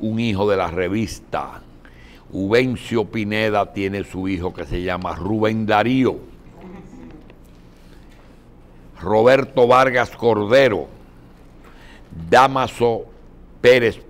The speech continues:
Prado, no, Damaso Piña Carvajal, José Agustín Amaro Sánchez, María Mercedes Fonder, Eric Roberto Frankenberg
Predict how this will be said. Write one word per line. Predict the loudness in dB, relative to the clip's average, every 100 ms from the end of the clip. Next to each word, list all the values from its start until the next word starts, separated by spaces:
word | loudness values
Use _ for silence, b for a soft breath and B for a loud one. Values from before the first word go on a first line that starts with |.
| -4
Prado, | 0 0 -2 -8 -18 -20 -20 -20 -20 -20 -20 -20 -20 -14
no, | -12 -12 -14 -8
Damaso | -4 -2 -4 -6 -8 -8 -8
Piña | -6 -6 -8
Carvajal, | -8 -10 -10 -14 -16 -18 -20 -20 -20 -20 -20 -20 -20 -20 -20 B B B B B B B B
José | -2 0 2 2
Agustín | 0 -2 -6 -4 -2
Amaro | -2 0 2 2 0
Sánchez, | -2 -2 -2 -8 -12 -12 -20 -20 -14
María | -6 -2 -2
Mercedes | -2 -6 -2 0 0 -4
Fonder, | -2 -4 0 0 0 -4 -12 -20 B B B -2
Eric | 0 0 -4
Roberto | -4 0 0 0 -4
Frankenberg | -4 -2 -2 -2 -4 -4 -2 0 0 0